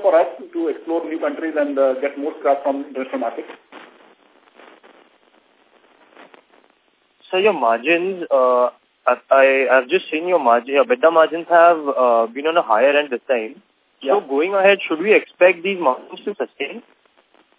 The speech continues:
Speaker 1: Yeah, uh, one part of margin, uh, definitely is sustainable, uh, because we, uh, we did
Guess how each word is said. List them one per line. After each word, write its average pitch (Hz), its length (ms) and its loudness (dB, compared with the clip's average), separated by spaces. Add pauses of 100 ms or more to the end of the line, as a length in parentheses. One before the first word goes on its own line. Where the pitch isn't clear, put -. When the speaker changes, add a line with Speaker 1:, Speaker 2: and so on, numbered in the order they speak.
(640)
Speaker 1:
Yeah, 415 140 4
uh, 202 560 2
one 208 220 4
part 233 180 8
of 240 300 0
margin, 214 640 2
uh, 170 320 2
definitely 202 640 -2
is 175 60 -10 (200)
sustainable, 185 540 0
uh, 160 460 4 (340)
because 170 320 2 (100)
we, 185 460 -4
uh, 156 380 4
we 165 80 -2
did 180 260 -2